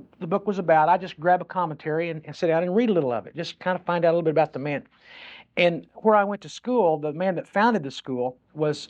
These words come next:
uh, L A Maxwell, who had written many, many books. So I grabbed one of his books one time. And I was reading this passage, and, and this was years ago, so I've forgotten what I was reading. But at the time, I thought,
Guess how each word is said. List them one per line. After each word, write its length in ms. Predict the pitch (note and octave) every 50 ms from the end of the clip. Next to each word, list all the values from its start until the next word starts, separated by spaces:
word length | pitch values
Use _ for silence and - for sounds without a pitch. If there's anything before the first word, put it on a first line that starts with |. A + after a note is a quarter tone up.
| _ -
uh, 360 | - D#3+ D3+ C#3 B2+ C#3+ - -
L 160 | F#3 F#3+ F#3+
A 80 | F#3
Maxwell, 640 | E3+ D#3+ - F#3+ G3 - - - - E3+ - - - _ _ _ _ - - - - _
who 120 | - - E3+
had 200 | E3 E3 D3+ D#3+
written 360 | G#3+ B3+ B3+ - D3 C#3 C3+
many, 280 | E3+ F3 D#3+ D3 C3+ D3+ _ _ -
many 160 | E3+ D3+ D3
books. 440 | C3 C3+ - - D#3 - - - -
So 140 | - E3 D#3
I 140 | E3+ F#3
grabbed 280 | F3 D#3+ F#3 F#3+ F#3 -
one 140 | F#3+ G3+ G3+
of 60 | G3
his 200 | G3+ B3 B3 -
books 260 | - D3 B2 - -
one 160 | - A2+ G#2+
time. 220 | - - - - - _ _ _ _ _ _ _ _ _ _ _ _ - - _ -
And 100 | F3 F#3+
I 40 | F3+
was 140 | F3 E3
reading 220 | F3 A3+ A#3+ A#3 G#3+
this 160 | G#3 F3+ -
passage, 500 | - - G#3 G#3 G#3+ G3+ - G#3 G3 E3
and, 240 | F3+ E3+ D#3+ D#3 - -
and 320 | - E3+ E3 D#3+ D#3+ D3+ -
this 140 | E3 E3+ D#3
was 80 | D#3
years 240 | F3 G3+ G3+ F3+ -
ago, 260 | D#3+ D3+ F#3 F#3 F3+
so 160 | F3 - E3+
I've 140 | E3 D#3 D3
forgotten 440 | - D#3+ D3 D#3 F3 F3 - D3 C#3+
what 160 | C#3 D#3 D#3 D3+
I 60 | C#3+
was 160 | C#3 C3+ -
reading. 260 | D#3+ D#3+ D#3 C#3 C#3
But 100 | C#3 D3+
at 80 | D#3 D3+
the 80 | D#3
time, 280 | C3+ - G3 A3+ A#3 -
I 60 | A#3
thought, 260 | - - D#3+ F3+ -